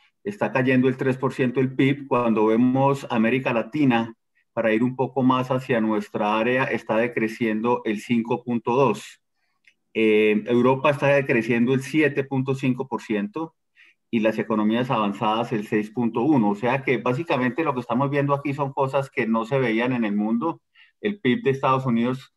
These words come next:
se contrajo un cuatro punto ocho en el primer trimestre del año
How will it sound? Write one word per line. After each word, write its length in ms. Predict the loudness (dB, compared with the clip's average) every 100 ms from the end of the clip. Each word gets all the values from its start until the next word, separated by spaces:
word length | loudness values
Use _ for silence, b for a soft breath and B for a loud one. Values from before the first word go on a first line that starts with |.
| _
se 200 | _ -6
contrajo 360 | -4 -2 0 0
un 180 | 0 0
cuatro 380 | 0 0 -2 -2
punto 320 | -2 0 2
ocho 240 | 0 0
en 80 | -2
el 100 | -2
primer 340 | -2 -2 -2
trimestre 500 | -2 -2 -2 -2 -2
del 120 | 0 0
año 460 | 0 0 0 -4